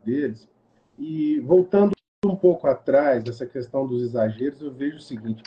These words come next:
isso é erro na formação dos médicos. Graças a Deus nós tivemos uma boa formação, a gente tem senso crítico, a gente consegue fazer uma análise correta da face. E o que eu acho mais legal é quando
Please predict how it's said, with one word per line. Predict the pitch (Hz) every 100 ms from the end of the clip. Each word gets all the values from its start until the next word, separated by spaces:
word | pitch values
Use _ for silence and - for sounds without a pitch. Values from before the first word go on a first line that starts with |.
| 160
isso | 151 175
é | 165
erro | 170 170
na | 165
formação | - 170 170 160 - 151
dos | 160 135 104
médicos. | 110 135 127 _ _ _ _ _ _
Graças | - 151 160 151
a | 139
Deus | 139 147
nós | 160 165
tivemos | 147 131 _ 139 151 156
uma | 147 147
boa | 120 135 147 135
formação, | 135 131 120 113 - 135 139
a | 131
gente | 123 143 -
tem | - 151
senso | 151 147 131 -
crítico, | 120 127 - 131
a |
gente | 123 139
consegue | - 143 139 151 143 -
fazer | 131 143
uma | 139
análise | 120 117 135 160 156 135 120
correta | - 117 110 113 117
da | 104 101
face. | - 151 147 - - _ _ _ 120
E |
o | 123
que | 180
eu | 165
acho | 175 175 165
mais | 165 202 180 180 _ -
legal | 123 143 160 143
é | 123
quando | - 147 151 143